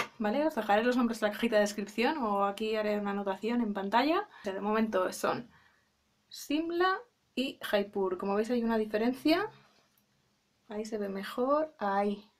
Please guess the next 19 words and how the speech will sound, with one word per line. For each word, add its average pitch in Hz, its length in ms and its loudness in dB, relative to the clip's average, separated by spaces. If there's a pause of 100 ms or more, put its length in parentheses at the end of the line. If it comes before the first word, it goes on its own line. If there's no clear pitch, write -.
(100)
ahí 226 160 -4
la 220 100 -4
estáis 214 260 -2
viendo. 247 240 0
Una 247 120 2
es 247 100 -6
como 254 180 0
más 240 360 2
neutra 277 520 2
y 254 100 -2
otra 240 220 0
es 247 120 -2
como 214 240 -2
más 214 320 2 (420)
pisón, 214 380 0
como 202 200 -2
más 214 180 -2
marroncita. 208 680 0 (720)
Son 254 320 -4